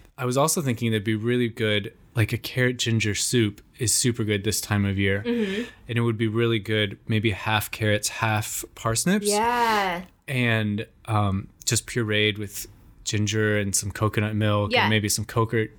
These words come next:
Speaker 1: coconut yogurt on top and, like,
Speaker 2: Coconut,
Speaker 1: cumin.
Speaker 2: for sure.
Speaker 1: Some coconut, for sure.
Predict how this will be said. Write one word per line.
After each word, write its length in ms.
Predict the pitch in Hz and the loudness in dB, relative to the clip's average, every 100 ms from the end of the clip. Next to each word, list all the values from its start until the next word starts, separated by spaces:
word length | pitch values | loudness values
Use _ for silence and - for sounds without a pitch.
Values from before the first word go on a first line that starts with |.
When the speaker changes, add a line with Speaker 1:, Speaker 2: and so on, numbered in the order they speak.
| - | -10
Speaker 1:
coconut 340 | - 117 113 117 | -2 0 0 -2
yogurt 380 | 110 110 113 117 | -2 0 0 0
on 140 | 117 | -2
top 480 | 113 110 110 113 113 | -2 -2 0 0 -2
and, 180 | 104 101 | -2 0
like, 160 | 104 | 0
Speaker 2:
Coconut, 360 | 101 247 127 123 | 0 0 2 2
Speaker 1:
cumin. 260 | 123 120 117 | 2 2 4
Speaker 2:
for 100 | 175 | 2
sure. 300 | - 156 - | 0 -2 -2
Speaker 1:
Some 140 | 127 | -4
coconut, 420 | - 135 - 107 | 2 2 2 -2
for 140 | - 117 | -4 2
sure. 240 | 294 98 | 2 2